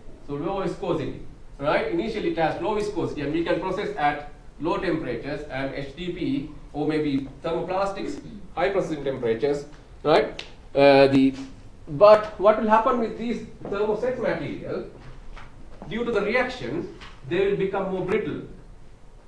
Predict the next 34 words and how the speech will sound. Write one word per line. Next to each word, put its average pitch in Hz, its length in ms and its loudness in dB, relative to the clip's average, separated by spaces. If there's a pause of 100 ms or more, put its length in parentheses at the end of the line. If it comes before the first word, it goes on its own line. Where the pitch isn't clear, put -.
(400)
after 165 280 -2
manufacturing. 175 640 -2 (760)
Okay, 151 360 -2 (220)
they 185 120 -2
tend 220 240 2
to - 80 -2
be 202 140 -4
more 208 160 0
brittle 170 400 0 (260)
due 170 140 -2
to 175 80 -4
the 175 80 -2
reaction. 165 500 -2 (480)
They 160 100 -4
become 220 300 0
more 214 140 2
stronger, - 720 2 (720)
but 156 180 0
they 180 120 0
become 170 260 -2
more 175 80 0
brittle 156 340 -4
as 139 240 0
well. 127 140 -6 (320)
So 143 60 -10
that 175 220 -2
means 156 140 -4
the 147 100 -2
toughness 180 500 -2
going 160 260 -2
to 156 60 -2
be 226 320 -6 (920)
less 190 400 2
than 147 400 -4